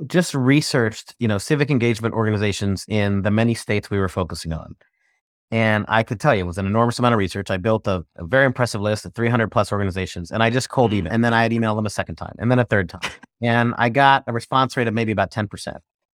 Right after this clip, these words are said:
Speaker 1: But even
Speaker 2: Mm.
Speaker 1: that was twenty plus organizations. But I heard from one of our, you know, the first organization we worked with, an amazing group in Michigan called A P I Vote Michigan. The director has since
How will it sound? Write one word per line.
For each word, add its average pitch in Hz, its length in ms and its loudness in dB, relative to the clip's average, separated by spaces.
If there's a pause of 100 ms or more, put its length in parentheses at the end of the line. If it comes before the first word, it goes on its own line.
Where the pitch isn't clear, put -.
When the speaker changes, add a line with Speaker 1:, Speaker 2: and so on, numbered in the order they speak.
(240)
Speaker 1:
But 156 120 4
even 208 180 4
Speaker 2:
Mm. 143 40 2
Speaker 1:
that 160 200 4
was 104 140 -16
twenty 120 240 -2
plus 101 220 0
organizations. 95 540 -2
But 131 160 2
I 127 140 4
heard 180 280 2
from 131 220 2
one 139 140 2
of 139 100 2
our, 117 280 4
you 117 80 -2
know, 101 100 -2
the 95 80 -8
first - 340 2
organization 120 440 0
we 104 60 0
worked 104 220 -2
with, 104 180 -2
an 95 60 -4
amazing 113 360 0
group 101 180 -2
in 98 80 0
Michigan 95 400 -2
called 90 300 2
A 117 140 0
P 113 160 -2
I 98 160 4
Vote 95 280 -4
Michigan. 85 540 -6 (300)
The 110 140 0
director 131 440 2
has 110 180 0
since 123 340 0